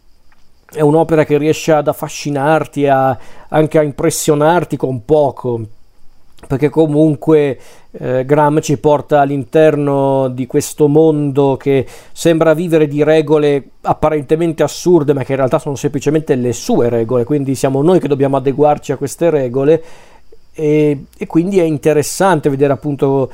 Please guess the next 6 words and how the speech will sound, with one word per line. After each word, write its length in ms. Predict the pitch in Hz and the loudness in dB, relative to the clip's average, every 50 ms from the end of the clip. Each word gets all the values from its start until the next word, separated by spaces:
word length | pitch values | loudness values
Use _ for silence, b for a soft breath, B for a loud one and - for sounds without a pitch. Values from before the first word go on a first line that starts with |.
| B | B
vedere, 440 | B 147 135 135 143 135 123 117 110 | B 0 2 2 2 0 0 -4 -4
leggere 520 | 107 127 151 175 160 135 123 139 135 127 127 | -2 0 0 0 0 0 0 0 0 0 0
di 80 | 120 | -2
questo 520 | - 147 143 - - - - - 151 143 139 | 0 0 -2 -2 -2 -8 -2 0 2 2 2
mondo 580 | 135 143 151 160 160 156 156 147 135 156 147 | 4 4 4 4 4 2 0 2 2 2 0
che, 360 | - - 139 139 139 139 123 | 0 0 -2 0 0 0 -2